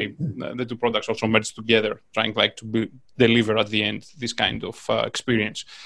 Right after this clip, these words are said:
Speaker 2: Something
Speaker 1: Yeah.
Speaker 2: similar also happens in a way with, with Looker, I would say. The difference there is that, like, Looker implemented their own language at the end.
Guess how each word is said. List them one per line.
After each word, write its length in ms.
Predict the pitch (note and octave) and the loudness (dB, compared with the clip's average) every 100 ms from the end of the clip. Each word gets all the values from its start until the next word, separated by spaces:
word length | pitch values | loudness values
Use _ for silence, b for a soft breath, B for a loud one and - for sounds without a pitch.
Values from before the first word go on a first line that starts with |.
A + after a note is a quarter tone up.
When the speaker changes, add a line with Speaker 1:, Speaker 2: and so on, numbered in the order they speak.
| B | B
Speaker 2:
Something 300 | - F#3+ G#3+ | 4 6 6
Speaker 1:
Yeah. 80 | F3 | 6
Speaker 2:
similar 260 | F#3 E3 C#3+ | 6 8 8
also 220 | D3+ - | 8 2
happens 480 | - C3+ C3+ B2 B2+ | 4 6 6 0 0
in 80 | A#2+ | 0
a 40 | A#2 | 2
way 140 | A#2 | 2
with, 340 | A2+ A2+ - - - | 2 -2 -4 -8 -4
with 120 | B2+ | 4
Looker, 320 | B2+ B2 G#2+ | 6 6 6
I 120 | G#2+ | 6
would 160 | G#2 G#2 | 2 0
say. 320 | G#2+ A2 D#3 - - | 2 2 -2 -14 -8
The 160 | B2+ | -6
difference 640 | A#2 A#2 A2+ E3 E3+ D#3 C3 | -6 -6 4 4 6 4 8
there 200 | D3 C#3+ | 8 8
is 100 | C3+ | 6
that, 120 | B2+ | 6
like, 220 | A#2 - | 6 6
Looker 420 | B2+ C3 B2 A#2 b b b - | 4 8 6 6 b b b -2
implemented 440 | A#2+ B2+ B2 B2 | 4 6 6 6
their 200 | A#2 A2+ | 6 8
own 160 | A#2 A2 | 8 6
language 400 | G#2+ G#2+ G2+ G2 | 6 4 2 -4
at 100 | G#2+ | -4
the 160 | A2 A2 | -4 -6
end. 220 | - | -8